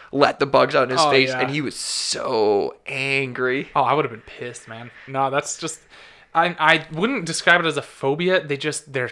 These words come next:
Speaker 2: so weird, and they move so weird. It just makes me uncomfortable. I dislike it.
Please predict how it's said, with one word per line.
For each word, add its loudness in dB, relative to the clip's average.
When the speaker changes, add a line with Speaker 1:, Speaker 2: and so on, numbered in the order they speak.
Speaker 2:
so -2
weird, -2
and -6
they -8
move -6
so -2
weird. -4
It -10
just -12
makes -4
me -6
uncomfortable. -8
I -6
dislike -6
it. -14